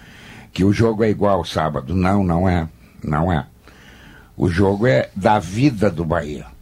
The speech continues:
Porque se o Bahia for eliminado, e muito provavelmente será eliminado, o Bahia só tem uma coisa a fazer no ano: escapar do rebaixamento. Então ele tem que jogar, morrer.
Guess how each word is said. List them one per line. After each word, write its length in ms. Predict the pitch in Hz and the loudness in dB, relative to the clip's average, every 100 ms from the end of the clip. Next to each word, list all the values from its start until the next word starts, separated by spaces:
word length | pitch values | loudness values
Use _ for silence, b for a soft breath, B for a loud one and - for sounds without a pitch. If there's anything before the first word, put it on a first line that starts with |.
| - B B B B B | -20 B B B B B
Porque 220 | 101 101 | -4 -2
se 140 | 101 190 | 0 2
o 60 | |
Bahia 640 | 170 165 123 110 90 73 65 - | 4 4 4 4 2 0 -6 -10
for 240 | - 90 | -2 -2
eliminado, 680 | 85 85 85 87 104 98 85 | 0 0 0 2 2 0 0
e 20 | |
muito 220 | 95 110 | 0 0
provavelmente 640 | 98 92 87 85 82 85 82 | 2 0 0 -2 -4 -4 -4
será 440 | - 95 80 110 | 0 0 2 2
eliminado, 640 | 107 82 76 73 92 95 - B B B B B | 0 -2 -2 0 -2 -4 -8 B B B B B
o 100 | - | 0
Bahia 260 | 95 113 127 | 0 0 0
só 160 | 120 | -2
tem 180 | 107 123 | 0 0
uma 180 | 127 117 | 2 0
coisa 320 | - 110 101 | 2 0 0
a 40 | 87 | -2
fazer 320 | 76 76 82 | -2 -2 -2
no 160 | 76 | -2
ano: 180 | 73 80 - - b b b | -2 -2 -6 -20 b b b
escapar 400 | - - 85 82 | -8 -4 -2 -2
do 80 | 87 | -2
rebaixamento. 800 | 85 80 90 95 90 90 87 - - B B B B | -2 -2 -2 0 0 0 -4 -8 -20 B B B B
Então 220 | 87 87 | -2 0
ele 80 | 85 | -2
tem 140 | 90 | -4
que 80 | 87 | -2
jogar, 280 | 104 87 95 | 0 2 2
morrer. 400 | 104 107 98 80 | 2 0 0 -4